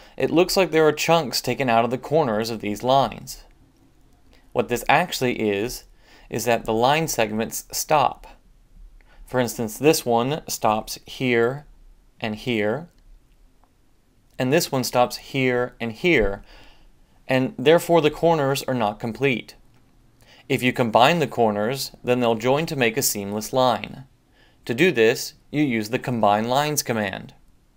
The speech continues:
You can enact the Combine Lines command from the Edit menu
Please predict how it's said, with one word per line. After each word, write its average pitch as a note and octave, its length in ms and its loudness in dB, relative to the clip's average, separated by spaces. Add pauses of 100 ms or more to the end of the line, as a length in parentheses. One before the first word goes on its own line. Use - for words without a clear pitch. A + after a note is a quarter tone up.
(420)
You A#2 100 -4
can B2+ 140 0
enact B2 420 0
the C3+ 80 -4
Combine A2 460 -2
Lines G#2 300 -2
command G#2+ 540 -6
from A#2 200 -4
the - 160 -4
Edit A#2 240 2
menu C3+ 460 -4